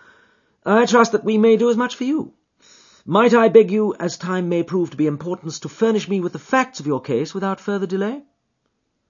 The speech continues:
Our visitor again passed his hand over his forehead, as if he found it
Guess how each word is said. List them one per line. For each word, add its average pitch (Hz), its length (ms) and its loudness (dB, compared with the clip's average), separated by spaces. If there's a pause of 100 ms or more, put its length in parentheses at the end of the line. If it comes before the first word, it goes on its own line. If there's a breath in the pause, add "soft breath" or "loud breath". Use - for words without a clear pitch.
(680)
Our 98 160 -6
visitor 98 400 -4
again 85 600 -4
passed 107 260 -6
his 92 140 -10
hand 92 280 -10
over 92 220 -8
his 87 180 -14
forehead, 95 440 -8 (320 loud breath)
as 113 160 -8
if 135 140 -6
he 135 100 -4
found 127 340 -6
it 92 160 -14